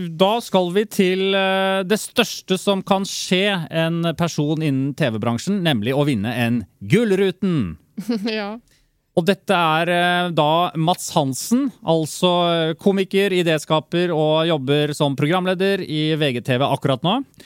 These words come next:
Speaker 1: Ehm, han hadde store forhåpninger, eh, da de nominerte til Gullruten tjue tjueén ble lansert nå.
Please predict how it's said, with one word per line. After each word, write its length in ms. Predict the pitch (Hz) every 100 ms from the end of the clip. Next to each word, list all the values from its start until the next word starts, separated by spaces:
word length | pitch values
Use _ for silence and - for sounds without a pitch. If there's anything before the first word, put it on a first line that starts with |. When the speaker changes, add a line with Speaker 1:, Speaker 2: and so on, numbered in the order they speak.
| - _ _ _ _ _ -
Speaker 1:
Ehm, 320 | 156 147 151
han 480 | 143 - 175 208 226
hadde 580 | 220 196 196 185 156 180
store 280 | - 190 151
forhåpninger, 600 | 175 160 143 143 175 220 196
eh, 220 | 160 165
da 300 | 160 160 160
de 120 | 160 165
nominerte 480 | 170 165 135 -
til 160 | 147 151
Gullruten 460 | 156 131 107 123 147
tjue 320 | - 147 113
tjueén 540 | - 156 147 180 190 120 - -
ble 300 | 123 131 135
lansert 460 | 143 156 143 135 -
nå. 240 | 185 277